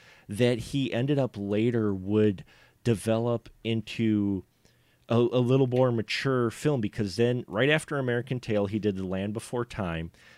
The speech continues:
All Dogs Go to Heaven, Rock-a-Doodle, Thumbelina, A Troll in Central Park, The Pebble and the Penguin, uh, but Anastasia. I love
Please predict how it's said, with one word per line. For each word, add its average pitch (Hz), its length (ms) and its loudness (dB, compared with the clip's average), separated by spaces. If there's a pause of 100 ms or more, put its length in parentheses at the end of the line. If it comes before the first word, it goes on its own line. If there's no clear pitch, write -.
(220)
All 113 180 2
Dogs 123 380 2
Go 113 160 2
to 123 80 2
Heaven, 87 480 -2 (320)
Rock-a-Doodle, 101 880 -4 (200)
Thumbelina, 117 920 0 (480)
A 104 60 -4
Troll 127 420 0
in 135 80 4
Central 143 400 -2
Park, 98 420 -2 (320)
The 104 80 -2
Pebble 127 340 0
and 143 100 -2
the 156 60 -2
Penguin, 101 680 0
uh, 95 360 -2 (100)
but - 200 0
Anastasia. 156 760 0 (720)
I 170 140 4
love 131 520 2